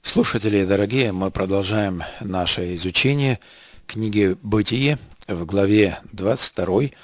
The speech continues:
мы познакомились уже с последним испытанием, посланное Богом Аврааму. Это испытание было верхним, можно сказать, пределом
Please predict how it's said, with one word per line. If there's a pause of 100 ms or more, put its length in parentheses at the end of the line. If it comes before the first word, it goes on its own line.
(600)
мы
познакомились
уже
с
последним
испытанием, (460)
посланное
Богом (100)
Аврааму. (560)
Это
испытание
было (460)
верхним, (100)
можно
сказать,
пределом